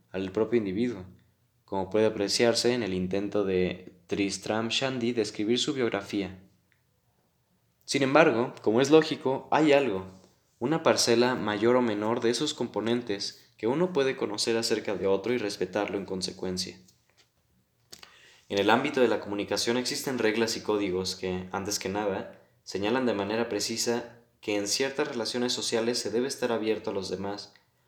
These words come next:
no mostrar nunca desinterés por las cosas que otro considera importantes y no dejar sin respuesta ninguna pregunta,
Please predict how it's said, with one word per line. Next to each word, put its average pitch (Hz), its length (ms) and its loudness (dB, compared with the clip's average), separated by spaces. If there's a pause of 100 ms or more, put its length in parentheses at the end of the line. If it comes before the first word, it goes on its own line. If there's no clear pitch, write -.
(120)
no 117 120 2
mostrar 123 320 0
nunca 139 260 0
desinterés 107 600 -2
por - 160 -2
las 98 160 -2
cosas 117 340 -6
que - 100 -2
otro 147 240 -2
considera 107 400 -4
importantes 104 920 -6 (320)
y 107 80 -8
no 131 120 2
dejar 156 240 0
sin 151 200 -2
respuesta 131 440 -4
ninguna 120 380 -6
pregunta, 107 640 -6